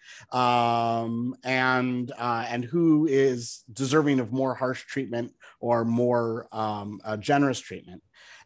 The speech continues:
And, uh, it's true, this is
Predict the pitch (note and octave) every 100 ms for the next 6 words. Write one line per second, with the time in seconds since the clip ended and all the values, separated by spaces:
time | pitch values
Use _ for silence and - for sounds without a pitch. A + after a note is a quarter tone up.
0 | - D3 D3 D3 D3 C#3+ C3+ - C3+ C3+
1 | C3 B2 - _ _ _ _ _ D#3 C#3+
2 | - - C#4 A3+ E3+ E3+ - D#3 D3+ D3
3 | C3+ -